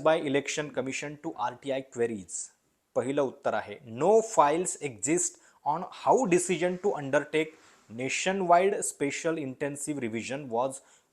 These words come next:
processed and approved by election commission." विशेष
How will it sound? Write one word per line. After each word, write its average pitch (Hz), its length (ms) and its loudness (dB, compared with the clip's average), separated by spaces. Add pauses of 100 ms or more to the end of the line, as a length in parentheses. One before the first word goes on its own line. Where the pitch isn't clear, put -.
(160)
processed 175 680 -2 (420)
and 139 220 -6 (420)
approved 202 480 -2
by 135 280 2 (140)
election 123 420 -8
commission." 107 560 -14 (1400)
विशेष 175 600 0